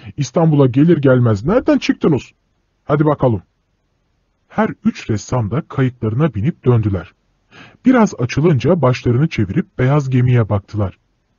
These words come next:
Bunun sahiden yata benzer tarafı yoktu. Alçacık kıçı, sudan dimdik fırlayan yüksek burnuyla daha çok büyüyecek bir romorköre benziyordu.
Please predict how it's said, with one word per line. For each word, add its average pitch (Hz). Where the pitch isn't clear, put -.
Bunun 113
sahiden 110
yata 101
benzer 120
tarafı 101
yoktu. 156
Alçacık 151
kıçı, 92
sudan 147
dimdik 175
fırlayan 127
yüksek 107
burnuyla 113
daha 160
çok -
büyüyecek 143
bir 190
romorköre 147
benziyordu. 107